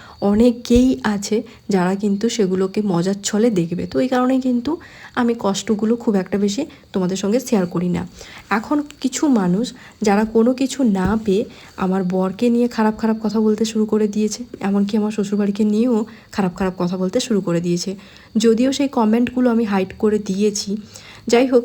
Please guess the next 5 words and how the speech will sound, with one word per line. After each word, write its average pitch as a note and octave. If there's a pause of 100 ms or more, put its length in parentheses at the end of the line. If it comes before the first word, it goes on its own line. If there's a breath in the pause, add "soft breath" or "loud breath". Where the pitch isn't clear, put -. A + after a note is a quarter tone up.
তাদের G#3+
একটা G3+
কথাই A#3+
বলবো G3+ (380 loud breath)
যে F3+